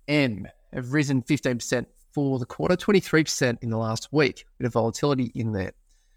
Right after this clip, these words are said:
Now we move up, moving up into fourth place, D X B, Dimerix Limited. All of these companies from here on in are up over a hundred percent for the quarter.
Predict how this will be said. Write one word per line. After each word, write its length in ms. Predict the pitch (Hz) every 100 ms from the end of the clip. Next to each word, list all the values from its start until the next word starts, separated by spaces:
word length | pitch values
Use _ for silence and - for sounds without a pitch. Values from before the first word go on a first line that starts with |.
| _ _ -
Now 160 | 175 185
we 100 | 165
move 380 | 151 151 131 -
up, 240 | 120 - _ _ _ _ _ 139
moving 300 | 143 139 123
up 160 | 120
into 160 | 117 110
fourth 520 | - - 151 156 -
place, 520 | 107 107 - - - _ _ _ 123
D 200 | 139 160
X 180 | 151 -
B, 200 | 127 110
Dimerix 420 | 131 135 131 -
Limited. 460 | 123 120 - - - _ _ _ _ _ _ -
All 160 | 208
of 60 | 180
these 160 | 147
companies 440 | - 131 117 127 -
from 160 | 117
here 260 | 131 131 120
on 80 | 120
in 160 | 117
are 140 | 110 120
up 140 | 120
over 220 | 123 117
a 60 | 117
hundred 300 | 123 127 104
percent 260 | - 104 -
for 60 |
the 80 | 98
quarter. 400 | - 139 123